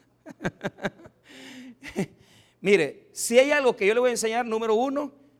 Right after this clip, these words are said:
es que todo juicio de Dios viene con misericordia. Que no todo es juicio, muchas son consecuencias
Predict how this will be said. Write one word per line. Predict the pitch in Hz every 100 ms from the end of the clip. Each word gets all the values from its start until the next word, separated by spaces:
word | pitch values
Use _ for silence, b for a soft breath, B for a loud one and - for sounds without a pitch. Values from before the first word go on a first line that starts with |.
| _ _ -
es | 190
que | 220
todo | 220 226 226
juicio | 220 240 226 220
de | 202
Dios | 202 196
viene | 196 202 190
con | 180
misericordia. | 165 156 135 131 131 107 - _ _ _ _ _ _ _ _ _
Que | 220
no | 220 269
todo | 269 294 302
es | 220
juicio, | 190 330 - 147 113 _ _ _ _ _ _ _ _ _ -
muchas | 170 190 160
son | 202
consecuencias | 196 202 180 175 - 202 202 196 185